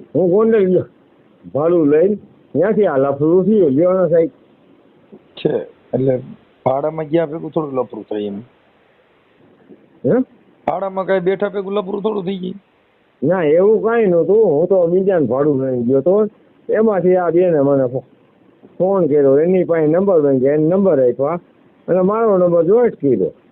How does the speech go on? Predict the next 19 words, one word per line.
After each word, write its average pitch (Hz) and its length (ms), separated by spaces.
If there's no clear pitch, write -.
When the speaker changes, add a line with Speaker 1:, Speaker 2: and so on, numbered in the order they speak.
Speaker 2:
આ 143 380
કંચનબેને? 165 600
Speaker 1:
હા. 113 280
Speaker 2:
ઈ 143 60
તો 139 180
હવે 151 120
તમારે, 180 420
હવે 175 220
તમે 220 320
બેન 220 220
મીડા 190 300
કહેવા 139 260
હું? 151 180
Speaker 1:
હે? 127 100
Speaker 2:
હવે 156 160
તમે 208 340
મીડા 240 260
બેન 175 280
કહેવા. 135 280